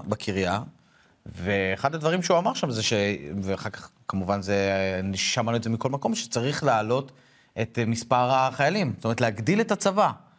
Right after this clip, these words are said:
והשאלה שחזרה שם, אני חושב, מכל אחד מהנוכחים, מאיפה? ולא הייתה תשובה. הנה התשובה. מאותם אנשים, פשוט. מאריכים להם את השירות, <laughs> מגייסים אותם מוקדם יותר, מזמנים אותם יותר למילואים.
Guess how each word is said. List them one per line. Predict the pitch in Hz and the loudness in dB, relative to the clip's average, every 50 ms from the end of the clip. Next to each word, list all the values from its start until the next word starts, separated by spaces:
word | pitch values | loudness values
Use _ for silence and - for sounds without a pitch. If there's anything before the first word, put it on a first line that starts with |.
| _ _ _ _ _ _ - | _ _ _ _ _ _ -2
והשאלה | 123 131 - - 135 131 170 202 | 0 0 2 2 2 4 4 2
שחזרה | 196 226 - 180 156 139 156 180 | 2 0 0 0 2 4 4 2
שם, | 185 180 180 | 4 2 0
אני | 160 | 0
חושב, | 135 - 170 | 0 2 2
מכל | 170 156 160 - 175 190 202 | 2 2 2 2 2 4 4
אחד | 185 - 185 175 | 4 2 2 2
מהנוכחים, | 170 156 147 143 - 143 - - 180 185 175 - - - | 2 2 0 0 -2 -2 -2 0 0 0 -2 -6 -4 0
מאיפה? | 123 127 127 165 214 - - - 92 - - _ _ _ _ _ _ _ _ _ _ _ _ - | 2 2 2 2 0 -2 -4 -6 -6 -6 -8 _ _ _ _ _ _ _ _ _ _ _ _ 0
ולא | 113 156 | 2 2
הייתה | 226 254 - 180 | 4 2 0 -2
תשובה. | - - 120 90 90 82 80 - - _ _ _ _ _ _ _ _ _ _ - | -2 -4 -4 -4 -4 -6 -8 -10 -16 _ _ _ _ _ _ _ _ _ _ -2
הנה | 277 302 320 | 0 2 2
התשובה. | 311 311 311 294 339 403 320 - - _ _ _ _ _ _ _ _ | 0 0 -2 -2 -2 -2 -4 -6 -10 _ _ _ _ _ _ _ _
מאותם | - 190 240 262 262 254 220 180 180 | 2 4 4 4 4 4 2 2 2
אנשים, | 185 202 214 208 - 285 294 254 196 170 | 0 -2 -2 0 2 4 4 4 4 2
פשוט. | 175 185 170 - 254 262 208 160 - - - - _ _ - | 0 -2 0 2 2 2 2 2 -2 -6 -16 -20 _ _ 2
מאריכים | - 220 208 190 - 214 190 | 2 2 4 2 0 0 2
להם | 165 147 135 | 2 0 0
את | 135 | -2
השירות, | 131 - - 131 131 185 226 233 214 - - - 170 | -2 0 0 2 4 4 4 4 2 0 -4 -6 -8
<laughs> | 170 - | -4 0
מגייסים | - 208 196 202 202 - 214 190 | 2 4 4 4 2 2 2 2
אותם | 175 165 160 139 | 2 4 2 2
מוקדם | 127 120 113 117 160 185 226 240 | 0 0 2 4 4 4 4 2
יותר, | 226 214 220 208 196 180 170 175 - - - - | 0 2 2 4 4 2 2 -2 -8 -6 0 0
מזמנים | 175 170 196 196 208 214 208 | 2 4 4 4 4 2 2
אותם | 190 180 175 | 4 2 2
יותר | 170 170 175 170 | 2 4 4 4
למילואים. | 170 170 165 160 156 151 143 131 | 4 4 4 4 4 4 2 2